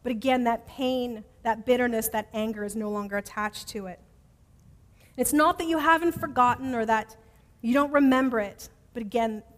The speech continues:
there's no emotions attached to it. And if you're a mom, chances you, chances are you remember the pain of childbirth. Ouch, right?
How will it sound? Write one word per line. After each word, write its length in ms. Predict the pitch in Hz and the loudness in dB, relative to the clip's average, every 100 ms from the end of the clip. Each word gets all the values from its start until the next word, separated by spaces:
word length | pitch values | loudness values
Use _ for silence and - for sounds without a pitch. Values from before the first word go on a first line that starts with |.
| _ | _
there's 180 | 254 226 | -6 -4
no 160 | 240 247 | -2 -2
emotions 480 | 220 226 233 220 | -2 -4 -4 -8
attached 460 | 214 - 226 220 - | -8 -6 -6 -6 -10
to 160 | 208 190 | -14 -14
it. 160 | 180 202 _ _ _ _ _ _ _ _ _ - - | -16 -20 _ _ _ _ _ _ _ _ _ -20 -6
And 60 | 247 | -4
if 100 | 262 | 0
you're 140 | 349 | 2
a 40 | 330 | 4
mom, 380 | 277 294 294 | 6 6 4
chances 360 | - 285 285 277 | 2 -4 -4 -4
you, 280 | 269 285 262 - | -4 -4 -8 -6
chances 260 | 294 277 | -4 0
are 140 | 277 269 | 0 0
you 100 | 269 | 0
remember 320 | 262 269 277 | 2 2 0
the 80 | 247 | -2
pain 400 | - 302 302 285 | -6 -4 -2 -4
of 80 | |
childbirth. 800 | - - 277 254 208 170 - - - _ _ - | -4 0 0 0 -4 -10 -14 -20 -20 _ _ -2
Ouch, 500 | 254 240 - - - - _ | 0 0 -4 -14 -14 -16 _
right? 520 | 220 233 262 302 - | -2 0 0 -2 -10